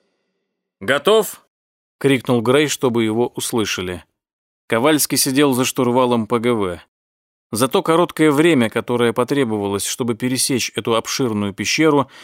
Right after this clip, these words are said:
великан уже научился мастерски управлять гусеничной машиной. «Всегда готов». Ковальский похлопал по лежащему на коленях пулемету,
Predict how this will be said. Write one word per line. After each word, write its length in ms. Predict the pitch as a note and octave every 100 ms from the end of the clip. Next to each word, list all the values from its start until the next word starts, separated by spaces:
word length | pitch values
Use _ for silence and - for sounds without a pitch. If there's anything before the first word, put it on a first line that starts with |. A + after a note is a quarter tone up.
| - _
великан 440 | B2 D#3+ F3 G3+ F#3
уже 160 | E3+
научился 580 | F3 F3 - G3 C3+ B2
мастерски 680 | A#2+ A2+ - G#2+ - D3+ E3
управлять 580 | C3+ A#2+ A2 G#2 B2+ - _ _ -
гусеничной 640 | A2 A2+ - A#2 A2+ B2
машиной. 580 | A#2+ C3 - G2 F2 E2 _ _ _ _ _
«Всегда 560 | - A2 A#2+ C3 C#3+ A2
готов». 540 | F#2+ F#2+ F2 - - _ _ _ _ _ _ _ _
Ковальский 540 | A#2+ C#3 G3 E3+ -
похлопал 540 | E3+ D3+ E3 E3+ D#3+ C#3
по 100 | C#3
лежащему 600 | C3+ A#2+ D3 C3 C3+ B2+
на 140 | B2
коленях 460 | G#2+ A#2+ A#2+ A2+ -
пулемету, 720 | A2+ G#2+ A2 D#3+ E3 D#3